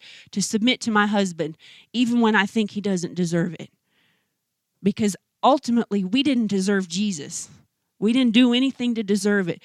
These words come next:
but God loved us that much. And he commands us to love one another. Sometimes that's a hard pill to swallow just because we have to put our flesh and our own pride under, to put our husband or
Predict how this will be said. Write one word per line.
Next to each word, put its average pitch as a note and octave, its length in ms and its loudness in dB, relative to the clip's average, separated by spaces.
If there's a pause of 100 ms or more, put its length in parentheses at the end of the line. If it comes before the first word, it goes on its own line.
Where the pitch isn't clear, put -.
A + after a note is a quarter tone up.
(180)
but F#3 120 -8
God G#3 260 0
loved G3+ 300 -2
us G3+ 200 0
that F#3+ 260 -4
much. - 520 -8 (1120)
And F3+ 140 -6
he B3 220 0
commands G#3 440 0
us G3+ 220 0
to F#3 140 -8
love E3+ 240 -2
one F3+ 180 0
another. E3 480 -10 (840)
Sometimes A#3 580 2
that's G3+ 260 -4
a F#3 60 -2
hard A3 460 2
pill C4 240 0
to B3+ 80 -2
swallow G#3 440 2
just G3 300 0
because G#3+ 400 -2
we G3+ 160 0
have G#3+ 220 -2
to F#3+ 80 -10
put G3+ 240 -2
our F#3+ 120 2
flesh G3 380 -4
and F3 100 -8
our E3+ 200 -4
own G3 160 -4
pride F3 340 -8
under, E3+ 400 -8 (640)
to F#3 140 -6
put G#3 200 2
our F#3+ 120 2
husband F#3+ 500 0
or D#3 160 -2